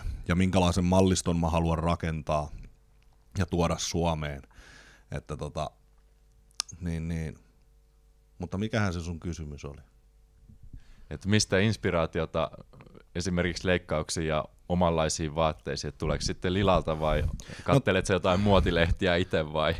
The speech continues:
Speaker 1: No trikoo, esim naisten trikoo, sitä rakennettiin, niin kuin sanon, neljännellä kertaa saatiin se oikein. Ensin lähetet-, nää, löy-, tehtaalta tuli eka malli, ja sehän nyt purettiin sit-, sitten ihan täysin, ja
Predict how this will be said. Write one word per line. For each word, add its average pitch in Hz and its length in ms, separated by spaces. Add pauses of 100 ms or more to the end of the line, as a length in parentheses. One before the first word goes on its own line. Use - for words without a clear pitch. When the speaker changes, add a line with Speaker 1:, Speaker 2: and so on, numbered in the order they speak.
(280)
Speaker 1:
No - 100
trikoo, 160 540
esim 135 180
naisten 143 400
trikoo, 113 520 (380)
sitä 110 300
rakennettiin, 101 600
niin 98 120
kuin 101 80
sanon, 107 240
neljännellä 110 500
kertaa 82 380
saatiin 85 400
se 90 100
oikein. 110 580 (680)
Ensin 123 300
lähetet-, 123 480 (480)
nää, 135 640 (240)
löy-, 123 420
tehtaalta 120 460
tuli 107 240
eka 117 260
malli, 107 540 (160)
ja 87 100
sehän 98 280
nyt - 160
purettiin 98 500
sit-, 95 300
sitten 95 340
ihan 95 280
täysin, 87 460
ja 85 140